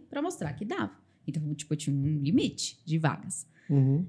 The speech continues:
Speaker 1: E aí eu encerrei o carrinho em, acho que foi uma hora e quarenta e cinco, alguma coisa assim. Tava durante a mentoria e tal, falei, "Ah, já encerrei e tal."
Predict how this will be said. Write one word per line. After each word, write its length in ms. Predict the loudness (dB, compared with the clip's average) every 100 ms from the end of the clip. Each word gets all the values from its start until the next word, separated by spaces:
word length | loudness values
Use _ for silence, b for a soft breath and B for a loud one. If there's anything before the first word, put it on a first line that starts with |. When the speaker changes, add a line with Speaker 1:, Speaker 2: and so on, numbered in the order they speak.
| 0
Speaker 1:
E 100 | 4
aí 300 | 6 6 8
eu 160 | 8 8
encerrei 420 | 8 6 4 4
o 60 | 2
carrinho 400 | 4 6 6 2
em, 320 | 2 4 4
acho 160 | 4 0
que 80 |
foi 240 | -4 4 6
uma 140 | 6
hora 80 | 4
e 40 |
quarenta 360 | 2 4 4 4
e 40 | 0
cinco, 320 | 2 2 2
alguma 260 | 2 2
coisa 240 | 2 0 0
assim. 300 | 0 -2 -4 _ b b
Tava 160 | -8 -4
durante 360 | 0 2 2 0
a 40 |
mentoria 420 | 0 0 0 0
e 40 | -2
tal, 180 | -4
falei, 220 | -4 -4 -2
"Ah, 140 | 0
já 100 | 2
encerrei 400 | 0 4 6 4
e 20 | 2
tal." 360 | 2 2 0